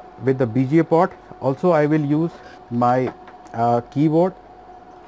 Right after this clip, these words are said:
Even I can use my,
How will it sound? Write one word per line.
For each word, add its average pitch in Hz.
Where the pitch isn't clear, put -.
Even 170
I 185
can 190
use 170
my, 160